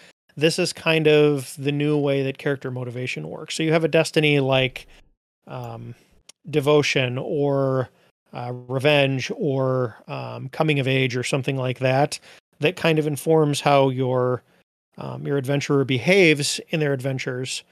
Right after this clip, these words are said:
And every time you do something that really feeds into that, you get inspiration for that. And you also have new ways of spending it.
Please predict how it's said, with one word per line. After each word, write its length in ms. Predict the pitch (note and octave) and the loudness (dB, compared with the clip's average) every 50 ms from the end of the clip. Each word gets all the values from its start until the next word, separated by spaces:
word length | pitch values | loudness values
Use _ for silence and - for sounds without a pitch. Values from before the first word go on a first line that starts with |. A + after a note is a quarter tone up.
| _ _ _ _ _ _ _ _ _ _ _ _ | _ _ _ _ _ _ _ _ _ _ _ _
And 340 | - E3+ D#3 D3 C#3+ C#3+ C#3 - - | -4 -2 -2 -2 -4 -6 -8 -8 -4
every 180 | G3 F#3 G3 F#3+ | -2 -2 0 0
time 220 | - F#3 F3 E3+ | 0 0 0 2
you 100 | D#3+ D#3 | 0 2
do 320 | C#3+ D#3 D#3 D#3 D#3 D3+ C3+ | 2 4 4 4 4 2 0
something 560 | - - - - F3+ D#3+ D3 - D#3 D3 C#3+ C3+ | -2 -6 -4 -2 0 0 0 0 0 0 0 0
that 140 | C3 C3 | -4 -4
really 300 | E3 C#3 C3 C#3+ C#3+ D3 | -4 -2 -2 -2 0 -2
feeds 320 | C#3 - - C#3+ C#3 A#2+ C3 | -4 -2 -2 -2 -2 -2 -4
into 140 | C#3 C#3 D#3 | -4 0 2
that, 280 | F#3 G#3 A#3+ - - _ _ _ _ _ _ _ _ _ _ _ _ _ | 2 2 2 0 -2 _ _ _ _ _ _ _ _ _ _ _ _ _
you 140 | - D#3+ C#3+ | -6 -4 -2
get 120 | C#3 D3 C#3 | 0 0 0
inspiration 520 | C3+ B2+ - - C#3 C3 B2 - - C3 | -2 -4 -4 -4 -4 -4 -4 -6 -6 -8
for 160 | - - B2+ A2+ | -8 -8 -8 -8
that. 440 | A2 A#2 A#2 A2 G#2 - - - - _ _ _ _ _ - | -8 -8 -8 -8 -10 -10 -12 -14 -16 _ _ _ _ _ -10
And 100 | D3+ C#3 | -8 -4
you 100 | C#3 C#3 | -2 0
also 200 | C3+ C3+ C3 - C3 | 0 0 0 0 0
have 140 | B2+ A#2 | 0 -2
new 100 | B2+ B2+ B2 | -2 -4 -6
ways 180 | B2 B2 A#2+ A2+ | -6 -6 -6 -8
of 60 | A2 | -8
spending 340 | - - - C3+ C3 C3 C3 C#3+ | -10 -10 -12 -12 -12 -10 -12 -12
it. 220 | C#3 - - - | -12 -12 -14 -18